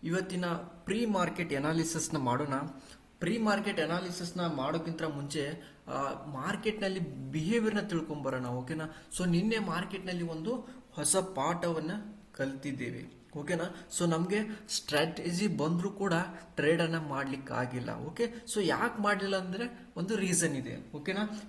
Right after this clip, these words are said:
So, ಅದನ್ನ ತಿಳಿಸ್ಕೊಡ್ತೇನೆ, ಓಕೆ? So, ಇಲ್ಲಿ ಅಬ್ಸರ್ವ್ ಮಾಡಿ, ಪ್ರೈಸ್ ಏನಾಗಿತ್ತಂದ್ರೆ ಪೀಕಲ್ಲಿ ಹೋಗಿ ಏನಾಗಿತ್ತಂದ್ರೆ ಹೋಲ್ಡ್ ಆಗಿತ್ತು, ಹೌದಾ? So, ನಾವೇನ್ ಮಾಡ್ತಾ ಇದ್ವಿ ಅಂದ್ರೆ ಎನಿ ಟೈಮ್ ಏನಾಗುತ್ತಂದ್ರೆ ಈ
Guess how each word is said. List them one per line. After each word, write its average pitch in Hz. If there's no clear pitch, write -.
So, 170
ಅದನ್ನ 170
ತಿಳಿಸ್ಕೊಡ್ತೇನೆ, 151
ಓಕೆ? 131
So, -
ಇಲ್ಲಿ 135
ಅಬ್ಸರ್ವ್ 139
ಮಾಡಿ, 160
ಪ್ರೈಸ್ 202
ಏನಾಗಿತ್ತಂದ್ರೆ 180
ಪೀಕಲ್ಲಿ 202
ಹೋಗಿ 175
ಏನಾಗಿತ್ತಂದ್ರೆ 156
ಹೋಲ್ಡ್ 151
ಆಗಿತ್ತು, 127
ಹೌದಾ? 139
So, 160
ನಾವೇನ್ 175
ಮಾಡ್ತಾ 170
ಇದ್ವಿ 156
ಅಂದ್ರೆ 165
ಎನಿ 170
ಟೈಮ್ 196
ಏನಾಗುತ್ತಂದ್ರೆ 170
ಈ 165